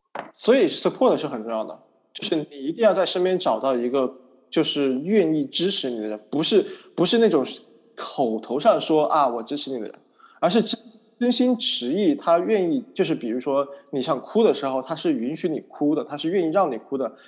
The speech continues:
他是甚至鼓励你哭的。然后你，你难过的时候，他是愿意，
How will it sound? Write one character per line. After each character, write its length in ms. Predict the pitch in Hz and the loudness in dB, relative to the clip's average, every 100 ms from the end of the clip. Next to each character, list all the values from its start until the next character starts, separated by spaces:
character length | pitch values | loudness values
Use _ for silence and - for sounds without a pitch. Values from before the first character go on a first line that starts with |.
| _ | _
他 80 | 170 | -8
是 140 | 190 | -6
甚 200 | - 240 | 0 0
至 120 | 175 | 0
鼓 260 | 156 - 110 | -4 -6 -6
励 160 | 170 | -4
你 120 | 160 117 | -4 -6
哭 320 | - - 151 | -10 -2 0
的。 220 | 139 - - - | 0 -2 -10 -6
然 120 | 160 | 0
后 160 | 196 | 2
你， 220 | 143 139 131 | 2 -2 -4
你 140 | 143 | -4
难 180 | 127 123 | -2 -4
过 180 | 139 220 | 0 2
的 60 | 151 | 2
时 100 | 127 | 0
候， 200 | 139 143 | -2 -2
他 140 | 175 | -2
是 120 | 165 185 | -6 -4
愿 280 | 196 165 | -2 0
意， 140 | 147 | -2